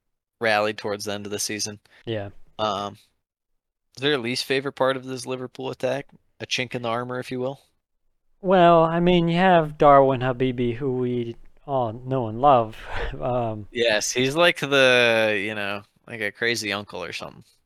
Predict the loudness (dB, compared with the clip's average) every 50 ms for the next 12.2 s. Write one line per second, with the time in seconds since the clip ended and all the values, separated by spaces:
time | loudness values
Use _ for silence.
0 | _ _ _ _ -10 -8 -8 -8 -8 -12 -14 -20 _ -14 -6 -4 -4 -2 0 2
1 | 2 2 2 2 2 2 2 0 2 0 -2 -2 -2 -2 0 0 0 0 -2 -4
2 | -4 -4 -4 -4 -4 -4 -4 -4 -4 -4 -6 -6 -6 -6 -8 -8 -8 -10 -10 -12
3 | -14 -14 -12 -14 -14 -16 _ _ _ _ _ _ _ _ -12 -10 -10 -10 -12 -16
4 | -20 -20 _ _ _ -10 -8 -8 -6 -6 -6 -8 -8 -10 -10 -14 -16 -18 -20 -20
5 | -20 _ _ _ _ _ _ _ _ _ _ _ _ _ -18 -12 -6 -2 -2 -2
6 | -2 -2 -6 -10 -10 -8 -4 -2 0 0 0 0 -2 -4 -6 -6 -6 -8 -8 -8
7 | -6 -6 -4 -4 -4 -6 -6 -6 -6 -8 -6 -4 -2 -2 -2 -2 -2 -4 -4 -2
8 | 0 2 2 2 2 0 -2 -6 _ _ _ _ _ -6 -4 -4 -2 -2 0 0
9 | 0 -2 -2 -6 -14 -12 -6 -2 0 0 0 0 -2 -4 -4 -4 -4 -4 -2 -2
10 | -2 -4 -6 -6 -8 -8 -6 -4 -4 -4 -4 -4 -6 -8 -6 -4 -2 -2 -2 -2
11 | -4 -6 -8 -8 -8 -6 -4 -4 -4 -4 -6 -10 -10 -8 -6 -4 -4 -4 -4 -6
12 | -8 -10 -12 -14